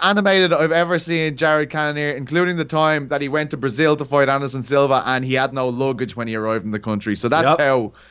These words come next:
Speaker 1: that was the best question there. So what, what's Oscar's beef? You know what
Speaker 2: His
Speaker 1: I mean?
Speaker 2: face lit up, and then he started to talk about, like, energies, and not only, I don't know if you, 'cause you might have missed it from our camera angle.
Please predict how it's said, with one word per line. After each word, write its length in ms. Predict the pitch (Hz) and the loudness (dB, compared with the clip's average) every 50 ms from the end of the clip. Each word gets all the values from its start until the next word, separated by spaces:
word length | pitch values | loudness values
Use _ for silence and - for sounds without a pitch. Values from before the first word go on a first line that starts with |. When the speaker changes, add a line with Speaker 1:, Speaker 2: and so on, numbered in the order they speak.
| _ _ _ _ _ _ - | _ _ _ _ _ _ -2
Speaker 1:
that 100 | 180 196 | 0 0
was 100 | 202 185 | 0 0
the 60 | 175 | 0
best 280 | 151 180 190 185 180 - | 0 0 0 0 0 0
question 400 | - 190 185 175 - 170 151 127 | 0 0 0 0 -2 -8 -10 -6
there. 260 | 123 165 180 180 143 113 | -2 -2 0 0 -2 -4
So 140 | - - 147 | -4 -4 -2
what, 220 | 143 151 165 170 170 | 0 2 2 2 2
what's 220 | 185 185 180 - | 2 0 0 0
Oscar's 380 | 190 180 175 175 - 170 123 104 | 0 -2 -2 -2 -4 -8 -8 -6
beef? 280 | - 156 185 170 - | -6 -6 -6 -8 -10
You 80 | 113 117 | -10 -6
know 60 | 127 | 0
what 80 | 151 165 | 2 4
Speaker 2:
His 180 | 185 190 185 | 4 2 2
Speaker 1:
I 40 | 175 | -2
mean? 60 | 170 | -2
Speaker 2:
face 340 | - 196 196 190 185 - - | 2 4 4 4 4 2 -2
lit 380 | 160 123 117 127 139 160 170 - - | -6 -6 -4 -2 -2 -2 -2 -4 -2
up, 340 | 139 139 135 123 113 - - | 0 0 2 0 -2 -4 -6
and 160 | 131 123 123 123 | -6 -6 -4 -2
then 200 | 123 127 120 120 | -2 -4 -4 -4
he 220 | 123 127 151 165 | -4 -4 -4 -4
started 440 | 156 - - 170 156 156 156 156 147 | -4 -4 -2 0 2 2 2 0 -4
to 100 | - 135 | -6 -10
talk 360 | 107 - - 139 143 135 - | -6 -2 0 2 2 2 0
about, 400 | - 139 131 135 135 135 139 135 123 | -4 -4 0 2 2 2 2 0 -2
like, 200 | 120 107 95 - - | -4 -6 -6 -6 -4
energies, 480 | 120 127 127 131 127 135 143 135 123 131 | -2 -2 -2 -2 -4 -4 -6 -6 -4 -4
and 100 | 120 123 | 0 4
not 240 | 135 151 190 214 220 | 6 6 6 6 6
only, 400 | 196 208 208 202 190 175 151 135 | 4 4 4 4 4 2 0 0
I 140 | - 135 156 | 2 2 4
don't 80 | 170 175 | 4 4
know 80 | 180 175 | 4 2
if 100 | 170 - | 0 -2
you, 160 | 156 147 156 | -4 -6 -6
'cause 140 | 165 - - 139 | -6 -6 -4 -2
you 80 | 143 | 0
might 120 | 151 165 156 | 2 2 2
have 80 | 143 139 | 2 0
missed 180 | 156 160 - | -2 -2 -2
it 60 | 175 143 | -6 -6
from 140 | - 147 139 | -6 -4 -4
our 100 | 131 123 | -4 -4
camera 360 | - - 131 135 143 156 156 | -4 -2 -2 -2 0 -2 -2
angle. 220 | 165 165 185 180 | -4 -4 -6 -8